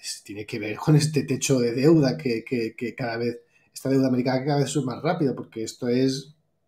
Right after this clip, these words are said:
imprimir dinero y venga, venga, lo que haga falta, no te preocupes, tú tira pa'lante. Al final, las monedas fiduciarias se basan en la cre-, en la credibilidad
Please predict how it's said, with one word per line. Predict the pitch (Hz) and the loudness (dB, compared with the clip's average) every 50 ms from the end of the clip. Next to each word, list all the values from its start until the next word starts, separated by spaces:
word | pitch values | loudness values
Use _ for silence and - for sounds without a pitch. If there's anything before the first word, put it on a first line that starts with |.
| _ _ _ _ _ _ _ | _ _ _ _ _ _ _
imprimir | 185 180 165 151 156 156 139 131 131 135 135 139 | -6 -4 -4 -2 0 0 2 2 4 4 4 4
dinero | 139 147 147 143 147 151 156 160 170 170 175 175 | 4 2 4 4 4 2 2 2 2 0 0 0
y | 165 151 | 0 0
venga, | 143 151 151 143 143 | -2 -2 -2 -2 -2
venga, | 151 160 156 139 117 | -2 -2 -4 -4 -6
lo | 113 113 | -6 -6
que | - 139 | -4 -4
haga | 143 156 151 | -2 -2 0
falta, | 151 147 127 120 120 120 117 | 0 0 0 0 0 -4 -4
no | 123 135 | -4 -2
te | 156 156 | -2 0
preocupes, | 156 156 147 139 - 113 - - | 0 0 -2 -2 -4 -6 -6 -4
tú | 143 139 | -4 -2
tira | 156 165 190 156 | 0 0 0 0
pa'lante. | - 131 110 104 101 98 - - - _ _ _ _ - - _ _ _ _ _ _ _ _ _ _ - - - - - _ _ _ _ _ _ _ _ _ _ _ _ _ _ - - - - - - - - - - _ | 0 -2 -4 -6 -8 -12 -14 -20 -20 _ _ _ _ -20 -20 _ _ _ _ _ _ _ _ _ _ -20 -20 -20 -20 -20 _ _ _ _ _ _ _ _ _ _ _ _ _ _ -12 -10 -10 -10 -10 -12 -14 -18 -20 -18 _
Al | - 110 | -14 -6
final, | - - 127 143 156 165 170 180 170 - - - - - _ _ _ - | -2 0 2 4 4 4 4 4 2 -2 -8 -16 -20 -20 _ _ _ -8
las | 135 131 127 123 - | -4 -2 -2 -2 -2
monedas | 120 120 120 127 131 131 | -4 -2 0 0 0 0
fiduciarias | - 143 139 143 139 - 156 147 143 135 120 | 0 0 0 0 0 0 2 2 2 2 0
se | - 113 | -2 -6
basan | 107 - - 131 127 | -8 -8 -8 -8 -8
en | 131 131 | -6 -4
la | 131 131 | -6 -6
cre-, | - 139 135 131 131 127 131 143 | -4 -4 -2 -2 -2 -4 -4 -4
en | 143 131 131 | -4 -4 -4
la | 127 120 | -4 -6
credibilidad | - - 127 123 123 120 127 123 127 127 135 143 139 143 139 - - | -4 -4 -2 -2 0 0 0 -2 -2 0 0 0 0 0 -2 -4 -10